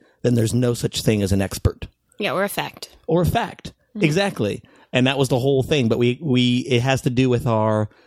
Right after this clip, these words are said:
Speaker 1: insecurity, I guess, as a culture, and that we, we are, we're, we're shitty to people who are really, really smart.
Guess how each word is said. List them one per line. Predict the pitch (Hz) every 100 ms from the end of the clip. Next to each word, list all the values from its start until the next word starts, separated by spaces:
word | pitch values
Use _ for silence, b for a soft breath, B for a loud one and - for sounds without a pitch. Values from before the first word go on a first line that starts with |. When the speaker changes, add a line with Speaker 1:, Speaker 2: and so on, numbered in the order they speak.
| b b b
Speaker 1:
insecurity, | 120 110 110 - 135 147 147 151
I | 147
guess, | 135 139 -
as | 147 131
a |
culture, | - 135 - 143 147
and | - 107
that | 110 -
we, | 113 110 107 - B B B
we | 123 113 110 107
are, | 98 98 -
we're, | 107 101 95
we're | 104 98
shitty | 90 - 123 120
to | 123
people | 120 - 110
who | 110 104
are | 87 90
really, | 101 113 113
really | 113 107
smart. | - 107 113 - -